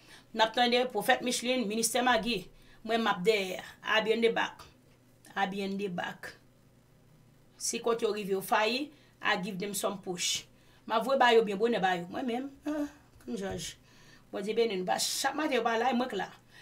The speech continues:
Give them work to do. Mwen menm nou anpil. Amen. A demen maten, senk e kansenk. A Pwofèt Paul la, Pastè Pwofèt, gen ti kanmon bèl fòm, vin preche levangil,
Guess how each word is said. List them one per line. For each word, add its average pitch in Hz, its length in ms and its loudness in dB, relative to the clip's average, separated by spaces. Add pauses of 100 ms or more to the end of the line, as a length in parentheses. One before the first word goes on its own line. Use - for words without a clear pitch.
(200)
Give 240 160 -4
them 233 160 2
work 226 240 4
to 233 120 -6
do. 202 180 2 (420)
Mwen 247 160 -4
menm 269 160 0
nou 262 160 2
anpil. 320 300 2 (180)
Amen. 262 680 0 (600)
A 226 240 6
demen 208 400 2
maten, 294 400 2 (240)
senk 254 320 -2
e 269 80 -2
kansenk. 262 480 0
A 226 80 2
Pwofèt 240 280 -4
Paul 220 200 2
la, 247 60 0 (180)
Pastè 220 320 -2
Pwofèt, 202 480 -2 (560)
gen 185 160 -6
ti - 80 -6
kanmon 185 280 -4
bèl 240 200 -4
fòm, 240 220 -2 (140)
vin 196 180 -6
preche 214 260 -2
levangil, 202 540 -2